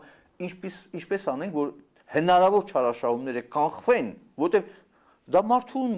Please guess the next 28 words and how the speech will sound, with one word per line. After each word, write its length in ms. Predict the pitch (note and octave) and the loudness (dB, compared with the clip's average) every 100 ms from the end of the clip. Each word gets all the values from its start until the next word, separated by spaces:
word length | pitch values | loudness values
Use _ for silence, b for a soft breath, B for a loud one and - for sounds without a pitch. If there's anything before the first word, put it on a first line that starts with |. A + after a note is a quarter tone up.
| C3+ | -2
բնորոշ 460 | C3 D#3+ D#3+ C#3 | -2 -2 -6 -6
է, 80 | G2+ | -4
դա 140 | G2 C3 C#3 - | -2 0 0 -2
ոնց 260 | C#3 D3+ B2 | -6 -8 -8
ասեմ, 240 | - G2+ B B B - G#2 | -8 -10 B B B -8 0
երբ 260 | C3 D#3+ | 0 4
որ 100 | F3 | 2
իշխանություն 520 | E3+ E3+ E3+ E3 F3 C#3 | 2 -2 -4 -6 -8 -2
է 80 | G#2+ F#2 | -2 -2
տրվում, 440 | - B2+ E3+ A3+ A#3+ b b b _ - | -6 -6 -4 -6 -6 b b b _ -18
ը, 240 | G#2+ G2 F#2+ F#2+ F#2+ F#2+ | -8 -4 -2 -2 -2 -4
և 200 | G#2+ G2+ | -6 2
որի 260 | D#3 D3+ | 4 2
ձեռքում 440 | D3 C3 - C#3+ C3+ | 0 -6 -6 -14 -6
կա, 180 | B2+ B2+ A#2 | 0 2 2
ը, 500 | - - _ - G2+ G2 G2+ G2 G2 G2 | 0 -18 _ -6 -2 0 2 2 0 -2
լիազորություն 760 | A#2 C#3 B2+ C3+ C3+ - D#3 A#2 | 2 2 2 -2 -4 -8 -8 -2
որոշելու 540 | A2+ A#2+ - C3 C3 | 0 0 -4 -4 -2
հարցեր, 360 | G#2 A2 - A2 | -2 -2 -4 -4
որոնք 260 | A#2 B2 - | -2 -4 -4
շատ-շատ, 480 | B2 - G#2+ - _ b b b - | -6 -2 -6 -6 _ b b b -14
ուրեմն, 420 | G#2+ G#2+ G#2 F#2+ | -8 -8 -8 -10
ը, 160 | - F#2+ F#2 F2+ | -8 -6 -4 -4
հանրությանն 600 | G#2 G#2+ G#2 A2+ G#2+ F2+ | -6 -6 -8 -8 -8 -8
ա 80 | E2+ | -10
վերաբերվում, 640 | F2+ F#2 G#2 D3 G#3 B3+ B3+ b b b b _ A#3+ | -8 -10 -10 -12 -12 -14 -14 b b b b _ -8
ին-, 240 | D4 C#4+ - | -6 -8 -10
մ-, 320 | D3 F3 | -10 -10